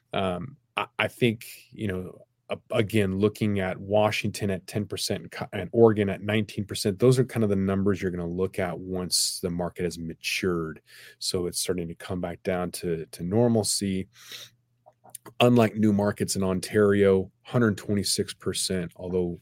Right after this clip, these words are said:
coming down. Michigan, hundred twenty percent, coming down, starting to cool off a little bit, but still super high.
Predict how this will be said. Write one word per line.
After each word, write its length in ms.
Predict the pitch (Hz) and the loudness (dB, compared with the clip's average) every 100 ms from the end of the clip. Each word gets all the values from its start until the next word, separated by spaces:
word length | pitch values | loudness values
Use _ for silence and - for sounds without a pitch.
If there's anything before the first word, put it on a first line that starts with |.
| _ - | _ -12
coming 320 | - 87 82 | -6 -6 -6
down. 460 | 80 80 82 85 | -8 -10 -8 0
Michigan, 480 | 104 120 - 113 107 | 4 4 2 4 4
hundred 320 | 95 101 98 | 2 0 0
twenty 220 | - 101 92 | -2 -4 -4
percent, 520 | - - 95 92 - - - _ _ _ _ | -8 -4 -4 -6 -10 -20 -20 _ _ _ _
coming 360 | - 92 87 82 | -6 -4 -4 -8
down, 400 | 80 82 82 82 | -10 -12 -10 -10
starting 260 | 82 - | -10 -10
to 60 | - | -14
cool 320 | - 90 82 | -8 -6 -6
off 260 | 82 76 87 | -10 -10 -12
a 20 | |
little 160 | 87 | -12
bit, 240 | 82 87 82 | -8 -8 -6
but 160 | 95 - | -6 -4
still 260 | - 92 | -2 -2
super 460 | 85 - 120 - 92 | -2 0 0 -2 -8
high. 480 | - 85 82 80 | -8 -8 -8 -10